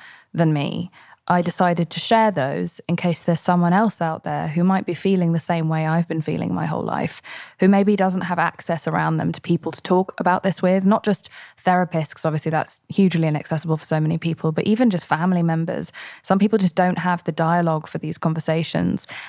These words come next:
and they are nuanced and they are different for a trans person or a person with a disability or a fat person or a rich person or a poor person or a, a person of a certain age. Like, we all have our own individual struggles. It's not a blanket topic. And so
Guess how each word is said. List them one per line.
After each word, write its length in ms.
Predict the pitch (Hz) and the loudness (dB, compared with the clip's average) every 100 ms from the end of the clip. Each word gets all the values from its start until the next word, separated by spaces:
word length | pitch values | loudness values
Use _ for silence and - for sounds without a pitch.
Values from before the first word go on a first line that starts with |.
| - | -2
and 100 | 180 | 2
they 120 | 190 | 4
are 220 | - 190 196 | 4 4 4
nuanced 540 | 185 170 160 - - | 2 0 -4 -8 -4
and 100 | 165 | -2
they 80 | 175 | 0
are 100 | 175 | 0
different 380 | 170 170 170 - | -2 -2 -4 0
for 140 | 170 | 0
a 160 | 165 165 - - _ | 0 -2 -8 -20 _
trans 340 | - 196 175 | 2 4 4
person 480 | 160 170 160 - 156 | 2 0 -2 -2 -2
or 120 | 160 | -2
a 40 | 160 | 0
person 300 | 180 175 180 | 0 2 2
with 80 | 170 | 2
a 60 | |
disability 520 | 175 170 185 165 160 | 0 2 2 0 -2
or 100 | 156 | -2
a 40 | 165 | 0
fat 280 | 208 190 - | 0 0 0
person 340 | 180 170 175 | 0 0 0
or 140 | 160 151 | 0 2
a 40 | |
rich 280 | 175 220 - | 0 0 -2
person 260 | 180 - | -2 0
or 80 | 160 | -2
a 60 | 160 | 0
poor 240 | 185 202 | 2 2
person 460 | 185 170 160 170 165 | 2 0 -2 -2 -2
or 120 | 160 | -2
a, 140 | 151 156 - - - | -2 -4 -10 -16 -2
a 40 | |
person 280 | 185 196 190 | 4 4 4
of 80 | 175 | 2
a 60 | |
certain 260 | 175 180 170 | 2 2 2
age. 260 | 170 170 160 | 2 0 -2
Like, 120 | 151 | -2
we 100 | 170 | 2
all 160 | 190 | 2
have 240 | 170 175 165 | 2 0 2
our 180 | 165 165 | 0 0
own 220 | 165 165 | 0 0
individual 720 | 160 160 160 156 151 151 147 | 0 -2 -4 -2 -4 -4 -2
struggles. 420 | - 170 156 147 | 0 0 0 -2
It's 120 | 147 | 0
not 140 | 170 - | -2 -2
a 40 | |
blanket 580 | - 160 165 147 147 - | 0 2 2 2 -2 0
topic. 640 | 190 185 - - - - - - - | 0 2 0 -2 -6 -20 -20 -20 0
And 160 | 175 170 | 2 2
so 500 | - 175 165 165 | 2 2 2 0